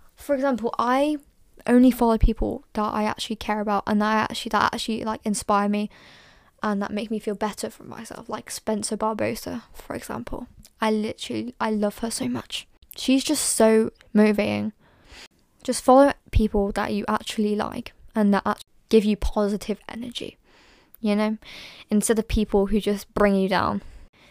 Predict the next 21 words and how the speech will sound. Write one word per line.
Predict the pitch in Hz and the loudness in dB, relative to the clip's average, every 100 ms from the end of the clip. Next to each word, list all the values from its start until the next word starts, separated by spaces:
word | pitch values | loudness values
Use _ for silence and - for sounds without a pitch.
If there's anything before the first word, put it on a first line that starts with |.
| - - | -20 0
'Cause | 254 | 6
I | 247 | 8
noticed | 269 277 262 214 226 | 8 6 4 0 0
when | 214 | 2
I | 233 262 | 2 2
was, | 247 214 - - - - - - - | 0 -2 -8 -18 -20 -20 -20 -16 -6
this | 208 | -2
was, | 247 233 | 2 2
like, | 220 - | 2 -2
twenty | - 214 202 | -2 2 2
twenty-one, | 202 - 208 196 190 214 233 220 - - - _ _ _ _ - - - | 0 0 0 0 -2 -4 -6 -8 -12 -20 -20 _ _ _ _ -20 -20 -6
when | 240 | -2
I | |
was | 208 | 0
deeply | - 214 214 | 0 0 0
insecure | 202 - 208 | -2 0 0
and | 196 | 0
I | 202 | -2
just | 202 - | -4 -2
hated | 220 202 208 | 0 2 0
myself, | 202 - 104 107 226 - | -4 -4 -2 -2 -6 -12